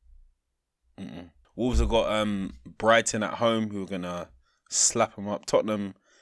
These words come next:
Everton, and then Man United at home for the final game.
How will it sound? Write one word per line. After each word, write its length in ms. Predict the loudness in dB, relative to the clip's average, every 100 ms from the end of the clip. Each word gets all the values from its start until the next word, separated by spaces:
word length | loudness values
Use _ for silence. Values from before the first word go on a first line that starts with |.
| _ _ -4
Everton, 500 | -2 -2 -6 -8 -10 -10
and 160 | -8
then 160 | -8 -4
Man 180 | -4 -4
United 440 | -4 -6 -8 -8
at 100 | -8
home 220 | -6 -10 -12
for 120 | -14
the 80 | -12
final 340 | -10 -10 -12
game. 320 | -12 -14 -16